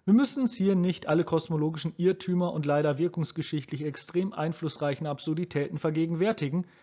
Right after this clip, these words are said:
die Aristoteles so überzeugt von sich gibt. Die Vorstellung eines Ätherstoffes ist beispielsweise erst achtzehnhundertsiebenundachtzig endgültig widerlegt worden.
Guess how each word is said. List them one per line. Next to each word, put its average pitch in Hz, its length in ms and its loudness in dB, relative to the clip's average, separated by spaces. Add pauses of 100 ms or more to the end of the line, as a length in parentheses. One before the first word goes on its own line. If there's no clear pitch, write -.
(140)
die 214 80 0
Aristoteles 180 680 0
so 196 120 -2
überzeugt 202 500 -2
von 170 200 4
sich 139 200 -4
gibt. - 260 -18 (640)
Die 165 80 0
Vorstellung 180 580 4
eines 151 240 -2
Ätherstoffes 170 800 -2
ist 196 160 -6
beispielsweise 151 800 -2
erst - 340 -6
achtzehnhundertsiebenundachtzig 190 1500 -2
endgültig 151 540 -2
widerlegt 185 420 2
worden. - 260 -12